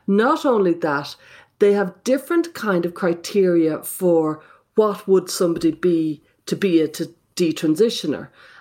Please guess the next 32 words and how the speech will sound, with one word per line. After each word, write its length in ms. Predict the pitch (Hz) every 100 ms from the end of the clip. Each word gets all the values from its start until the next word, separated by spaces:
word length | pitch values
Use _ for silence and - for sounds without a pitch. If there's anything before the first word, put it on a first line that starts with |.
| -
And 160 | 190 196
so 140 | 226
a 80 | 220
well-known 580 | 214 247 254 220 190 180
study 600 | 180 - 180 175 165 156 _ - -
would 180 | 180 170
show, 540 | - - 180 170 165
and, 300 | - 165 165 - 170
um, 320 | 170 160 165
the, 520 | - 151 165 - -
I 60 | 190
think 260 | 240 269
it's 240 | - 185 -
from, 520 | - 190 170 165 - - _ _ -
um, 420 | 156 151 147 143 - _ 156 - _ _ _ -
Belgium. 720 | 185 190 190 165 - - 143 _ _ _ _
I'll 140 | - 170
get 240 | 220 220
the 80 | 180
details 440 | 180 170 165 147
in 80 | 156
a 40 | 156
few 180 | 170
minutes 360 | 156 151 147 151
and 60 | 147
I'll 80 |
put 180 | 147 170
it 100 | 156
in 100 | 147
the 80 | 143
show 240 | - 160
notes. 320 | 147 127 -